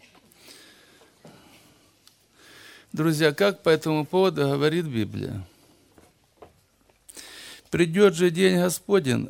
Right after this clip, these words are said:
как тать ночью, и тогда небеса с шумом придут. Стихии же, разгоревшись, разрушатся. Земля и все дела на ней сгорят.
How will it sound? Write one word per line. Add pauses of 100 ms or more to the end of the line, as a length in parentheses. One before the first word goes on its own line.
как
тать
ночью, (160)
и
тогда
небеса (460)
с
шумом
придут. (880)
Стихии
же,
разгоревшись,
разрушатся. (160)
Земля
и
все
дела
на
ней
сгорят.